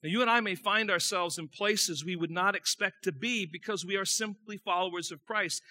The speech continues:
And the promise to us is that we should not be anxious. Now, if I were to call some of you up here today, right now, come up and share your testimony, some of you would be like,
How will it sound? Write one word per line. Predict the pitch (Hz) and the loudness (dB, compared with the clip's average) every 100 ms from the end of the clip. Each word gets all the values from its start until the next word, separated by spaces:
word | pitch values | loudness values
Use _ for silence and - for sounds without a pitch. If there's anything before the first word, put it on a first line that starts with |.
| - | -14
And | 175 165 | -8 -6
the | 160 | -4
promise | - 226 294 202 - | 2 4 4 -2 -6
to | - | -2
us | 165 165 - - - - | 0 0 -2 -8 -12 -4
is | 170 | 0
that | - 208 | 0 0
we | |
should | 202 - 208 | -2 -2 -2
not | 226 233 233 | -2 -4 -6
be | - | -2
anxious. | 220 294 311 - 294 - - - - _ _ _ _ _ _ _ _ _ _ 208 | 0 0 0 0 0 -2 -6 -8 -16 _ _ _ _ _ _ _ _ _ _ -8
Now, | |
if | 202 | -2
I | 285 | 0
were | 302 | 0
to | 233 | -2
call | - - 247 262 247 202 - | -6 -6 -2 0 0 -2 -6
some | - 226 220 | -4 -2 -2
of | 202 | -4
you | 226 220 | -4 0
up | 214 214 - | 0 0 -2
here | 226 214 | -4 -4
today, | 214 208 175 | -4 -2 -2
right | 180 214 214 | 0 -2 0
now, | 202 180 | -2 -2
come | - 196 | -4 -2
up | 190 - - - | -2 -4 -20 -10
and | 175 | -6
share | - 196 196 | -2 0 0
your | 185 | -2
testimony, | - 202 - 156 135 123 131 _ _ _ _ _ _ - | -4 -8 -8 -8 -10 -10 -14 _ _ _ _ _ _ -8
some | - 208 | -4 -4
of | 196 | -4
you | 175 | -6
would | |
be | 151 | -4
like, | 117 | -6